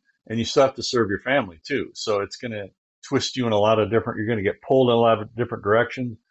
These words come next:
And before you start a business, it's, you're going to have to neglect your family in most, in most cases. And so you gotta be ready for that. You gotta have a wife on board that,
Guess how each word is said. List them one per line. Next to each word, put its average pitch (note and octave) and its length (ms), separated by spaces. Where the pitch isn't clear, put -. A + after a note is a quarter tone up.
And G2+ 380
before B2 320
you A#2+ 140
start A#2 280
a G2 40
business, G#2+ 520
it's, - 300
you're G#2+ 160
going B2 260
to A#2+ 80
have A#2 240
to A#2+ 80
neglect G#2+ 420
your G2+ 120
family A2+ 580
in A2+ 100
most, A2+ 440
in A2 120
most G#2 240
cases. A2+ 480
And G2 200
so A2 180
you G2 140
gotta G2+ 200
be G#2 100
ready C#3+ 260
for - 180
that. F2 260
You G2+ 80
gotta G2+ 160
have F#2 100
a F#2 60
wife G2+ 320
on A2 180
board A#2 280
that, G2+ 120